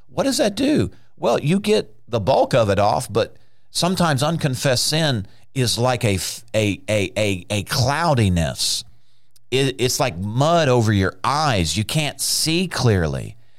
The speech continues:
And without the cleansing and the washing of the water of the word and the cleansing of the blood of Jesus, sometimes that stays there, and we're trying to see spiritual things with nastiness, uh, in our imagination. We're trying to see holy things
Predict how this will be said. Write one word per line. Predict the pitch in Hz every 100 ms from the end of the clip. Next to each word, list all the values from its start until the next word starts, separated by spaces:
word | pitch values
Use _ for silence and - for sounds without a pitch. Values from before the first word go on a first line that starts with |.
| - - -
And | 135 135
without | 131 131 156 175
the | 123
cleansing | - 135 160 180 170 131 127
and | 113
the | 104
washing | 98 123 165 - 120
of |
the | 107
water | 104 127 147
of | 113 92
the | 90
word | 110 160 143
and | 107 98
the |
cleansing | - 139 165 147 127
of | 117
the | 104
blood | 95 120
of | 101
Jesus, | 87 139 156 131
sometimes | 113 139 156 139 120 101
that | -
stays | - - - 139 156 156 123 82
there, | 85 87 85 104 - - - -
and | 139
we're | 135
trying | 131 - 156 170 160
to | 123
see | - 151 151
spiritual | - 139 131 - 107
things | - 151 151 127 92
with | 104 117 -
nastiness, | 104 131 156 165 - 98 98 90 - - - - - - -
uh, | 117 117 104 -
in | 139
our | 139 123
imagination. | 117 113 107 117 139 - 82
We're | 98 131
trying | - 147 147 127
to | 104
see | - 123
holy | 110 131 120 107
things | - 139 156 139 117 -